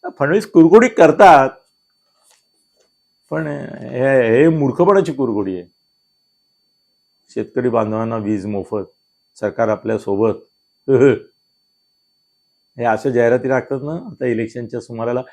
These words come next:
अरे, होर्डिंगवर एखाद्याचा राज ठाकरेचा फोटो नाही टाकला तर मनसेवाल्यांनी होर्डिंग जाळलं होतं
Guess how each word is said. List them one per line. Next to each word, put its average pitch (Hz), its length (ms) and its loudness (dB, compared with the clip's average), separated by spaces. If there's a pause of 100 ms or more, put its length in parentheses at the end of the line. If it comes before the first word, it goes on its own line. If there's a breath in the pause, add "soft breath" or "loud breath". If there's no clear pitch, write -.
(160 soft breath)
अरे, 135 120 0
होर्डिंगवर 160 720 0
एखाद्याचा 147 560 0
राज 135 220 2
ठाकरेचा 143 380 -6
फोटो 120 300 -12
नाही 139 140 -16
टाकला 131 320 -8
तर 131 180 -16 (400)
मनसेवाल्यांनी 131 1120 -2
होर्डिंग 107 580 -8
जाळलं 123 240 -2
होतं 117 240 -8